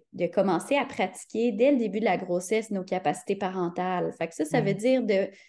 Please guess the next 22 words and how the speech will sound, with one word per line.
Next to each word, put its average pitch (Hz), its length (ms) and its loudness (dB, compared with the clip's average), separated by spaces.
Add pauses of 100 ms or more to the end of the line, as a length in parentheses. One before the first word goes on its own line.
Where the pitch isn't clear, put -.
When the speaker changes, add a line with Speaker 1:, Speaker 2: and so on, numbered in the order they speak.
(280)
Speaker 1:
de 214 120 2
faire 254 300 0
des 185 120 -2
choix 190 220 0
éclairés 180 460 -4
sur 180 240 -6
ce - 60 -12
qu'on 170 240 -2
nous, 185 400 -2
ce 190 120 -12
qu'on 180 180 -2
nous 180 120 -4
propose, 220 680 2
peu 202 120 0
importe 190 380 -4
le 196 100 0
suivi 190 280 -8
de 190 80 -12
grossesse, 202 680 -2 (300)
Speaker 2:
Oui. 170 260 4
Speaker 1:
euh, 170 320 2
de 190 120 4